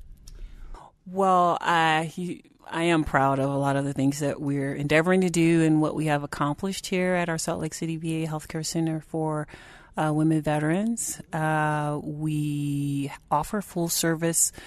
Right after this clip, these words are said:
uh, care for women, uh, across our healthcare system at all of our community-based outpatient clinics. Um, s-, and, and that means, and that includes, uh, primary care services,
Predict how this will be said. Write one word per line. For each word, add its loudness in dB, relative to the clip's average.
uh, 2
care 2
for 0
women, 4
uh, 0
across 2
our -2
healthcare -4
system -4
at -4
all 4
of 0
our 0
community-based 0
outpatient -6
clinics. -6
Um, 6
s-, -4
and, 4
and 6
that 4
means, 4
and 2
that 4
includes, 0
uh, -2
primary 0
care -4
services, -2